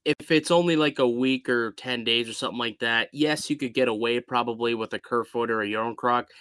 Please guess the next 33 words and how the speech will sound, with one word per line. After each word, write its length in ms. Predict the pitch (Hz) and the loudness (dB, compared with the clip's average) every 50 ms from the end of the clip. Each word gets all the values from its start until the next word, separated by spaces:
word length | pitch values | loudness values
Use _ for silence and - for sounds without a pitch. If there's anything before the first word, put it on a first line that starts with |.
| - _ _ | -20 _ _
Maybe 240 | 117 117 117 113 123 | 0 0 0 2 0
you 100 | 120 117 | -2 -2
slide 400 | - - - 123 120 120 110 101 | -2 -2 2 2 2 2 2 0
Willie 320 | 110 117 113 117 117 113 113 | -2 -2 -2 0 -2 -2 -2
inside 400 | 113 107 - - 113 110 110 110 | -2 -4 -2 0 2 4 4 4
at 180 | 107 104 - | 2 2 0
center. 400 | - 117 110 110 107 110 110 - - - - - - _ - | -2 0 0 0 2 0 -2 -2 -6 -14 -20 -20 -20 _ 0
Um, 540 | 107 110 113 113 110 110 110 110 107 107 - | 2 4 6 6 6 6 4 2 0 -4 -4
you 160 | 127 143 143 | -6 -6 0
could, 220 | - 151 135 123 - | 2 0 0 0 -4
you 120 | 135 139 131 | -8 -8 -4
might 260 | 139 143 151 147 - | 0 2 2 2 4
be 100 | 143 143 | 2 2
able 120 | 139 139 127 | 2 2 -2
to 100 | 127 120 | -2 2
get 160 | 123 131 123 | 4 4 4
away 220 | 113 120 120 120 | 4 4 2 2
with 180 | 120 110 - - | 2 0 -2 -4
it 100 | 117 - | -4 -4
just 180 | - 113 - - | -4 -6 -4 -4
because 560 | 120 107 - - 117 113 110 110 107 - - - | -4 -6 -4 -2 -2 0 0 0 -2 -4 -6 -6
the 100 | - 110 | -6 -2
rest 340 | 98 110 110 107 - - - | 0 0 0 0 -2 -4 -6
of 40 | 113 | -6
your 140 | 110 107 104 | -4 -4 -2
lineup 360 | 107 107 107 107 110 107 - _ _ _ _ _ _ _ _ _ | 0 2 2 2 0 -2 -4 _ _ _ _ _ _ _ _ _
can 140 | - 131 113 | -6 -6 -2
be 120 | 107 113 104 | -2 -2 -4
strong 440 | - - - 117 110 110 110 110 107 | -4 -4 0 2 4 4 4 2 0
enough 300 | 104 107 110 110 - - | 0 0 0 0 -2 -4
to, 240 | - 113 104 95 90 | -6 -6 -6 -6 -6
to 240 | - - 110 104 | -8 -8 -6 -6
withstand 680 | 95 110 101 - - - 110 107 110 113 117 120 113 | -4 -4 -6 -6 -4 -2 0 2 2 2 2 0 -2